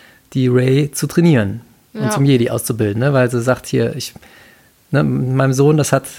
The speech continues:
Speaker 1: nicht geklappt. Ich weiß nicht, ob ich den jemals nochmal auf die gute Seite kriege, aber, ähm, zumindest kann ich die Sith stoppen, indem ich eine ausbilde, zum Jedi ausbilde, die eigentlich von ihrer Blutlinie her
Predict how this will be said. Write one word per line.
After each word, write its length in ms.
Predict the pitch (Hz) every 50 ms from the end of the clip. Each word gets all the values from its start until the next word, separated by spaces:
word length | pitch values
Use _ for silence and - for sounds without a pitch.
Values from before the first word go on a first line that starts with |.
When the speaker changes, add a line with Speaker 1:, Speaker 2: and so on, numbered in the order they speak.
| - _ -
Speaker 1:
nicht 160 | 143 139 - -
geklappt. 380 | 123 - - 156 165 - - - - - - - _ _ _ _ _ _ _ - - - -
Ich 100 | - 139
weiß 180 | 131 139 147
nicht, 120 | - 156 147
ob 40 | 135
ich 60 | 123 -
den 220 | 143 139 135 135
jemals 320 | 135 139 143 139 135 135
nochmal 200 | - 131 123 139
auf 80 | 135 -
die 100 | - 131
gute 200 | 131 139 - 143
Seite 260 | 123 131 131 127 143
kriege, 380 | 127 - - 143 156 165 160 151
aber, 320 | 131 127 131 135 143 143 - - - - - - _ _ _ _ _ _ _ _ -
ähm, 260 | 151 127 131 135 131
zumindest 400 | - - 127 139 151 156 147 151
kann 180 | - 147 139 143
ich 280 | 139 - - - - _ _ _ _ _ _ _ _ - -
die 60 | 131
Sith 400 | - - 156 147 - - - - -
stoppen, 440 | - - - 127 123 - 156 147 151
indem 340 | 143 131 123 123 131 127 135
ich 280 | 139 127 - - - - - _ _ _
eine 600 | - 113 117 120 127 127 131 131 131 131 131 127 _ _ _ _ _ _ _ _ _ _ _ -
ausbilde, 520 | 135 135 143 139 - - 151 147 147 143
zum 180 | - - 127 120
Jedi 280 | 127 131 139 147 147
ausbilde, 420 | 135 131 127 - - 147 143 143 135
die 200 | 127 139 - -
eigentlich 580 | 123 127 156 180 170 117 117 120 143 151 -
von 180 | - 131 120 131
ihrer 180 | 123 113 110
Blutlinie 600 | 110 113 123 180 214 220 - - 127 123 123 117
her 280 | 113 131 135 147 - -